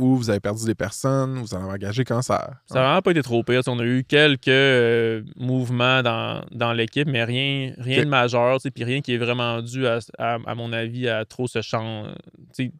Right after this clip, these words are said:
Speaker 2: tout le monde a été un petit peu brassé par la covid, tu sais, il y a
Speaker 1: Ouais.
Speaker 2: eu du mouvement partout, mais on n'a rien eu de, de spécial de notre côté. Puis je pense une des ch-, une des relations qui, qui est restée forte, puis même qui s'est, euh, où on a eu l'occasion un petit peu de,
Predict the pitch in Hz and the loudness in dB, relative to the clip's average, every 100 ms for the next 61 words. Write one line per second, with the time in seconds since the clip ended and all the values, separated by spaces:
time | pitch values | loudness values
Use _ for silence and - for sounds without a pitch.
0 | _ 143 139 147 156 131 123 127 123 - | _ 4 6 6 6 6 6 2 0 -2
1 | 139 131 120 123 135 120 117 117 113 120 | -2 4 4 4 2 4 4 2 0 0
2 | 123 110 113 117 120 113 123 120 - 120 | 0 0 0 -2 -6 -2 -2 -4 0 2
3 | 113 - 160 147 113 113 110 120 127 127 | 2 0 0 0 0 -2 -2 -2 -2 -4
4 | 135 120 107 92 - - - - _ - | -2 -2 -2 -4 -10 -20 -20 -20 _ -6
5 | 117 113 110 123 120 113 110 113 110 135 | 0 0 2 2 2 0 -2 -4 -2 -2
6 | 156 - 127 - - _ _ 131 127 120 | -4 -2 -2 -2 -12 _ _ -4 2 0
7 | - - 135 123 117 117 110 - 139 135 | 0 -2 2 4 6 6 4 2 -2 -2
8 | 120 113 - 117 117 139 - 113 - 127 | -2 -4 -2 0 4 2 2 -2 2 2
9 | 139 117 113 123 - - - 113 113 110 | 2 -2 -4 -4 -8 -12 -4 -2 -2 -6
10 | - - - - _ _ _ - - - | -16 -20 -20 -20 _ _ _ -18 -16 -6
11 | 131 120 117 120 120 117 135 127 - 139 | -2 2 2 4 4 4 2 -2 0 2
12 | 123 113 110 | 4 4 0